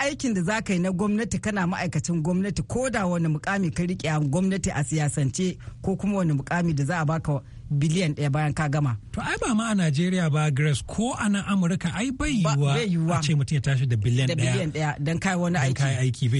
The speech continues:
Speaker 2: yiwuwa.
Speaker 1: To, sai waɗannan masu nazari suka nazarta suka ce a wata, wato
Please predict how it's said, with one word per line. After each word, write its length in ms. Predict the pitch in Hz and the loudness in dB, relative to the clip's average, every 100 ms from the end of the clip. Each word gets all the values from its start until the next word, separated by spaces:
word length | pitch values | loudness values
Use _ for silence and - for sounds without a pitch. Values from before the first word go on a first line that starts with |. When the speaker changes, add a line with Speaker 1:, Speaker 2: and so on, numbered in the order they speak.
| 113 | 2
Speaker 2:
yiwuwa. 80 | 95 | 2
Speaker 1:
To, 220 | 196 175 - | 0 -2 -4
sai 180 | 302 294 | -2 -2
waɗannan 400 | 294 - 220 220 | -2 0 0 2
masu 240 | 190 175 | 0 0
nazari 360 | 226 208 190 185 | 0 0 0 0
suka 200 | 240 220 | -2 0
nazarta 480 | 180 165 185 160 180 | 0 0 -2 0 -2
suka 180 | 208 - | -2 -2
ce 140 | - 208 | -2 -2
a 100 | 175 | -2
wata, 300 | 208 - 208 - | -2 -2 -4 -2
wato 320 | 175 175 | 0 0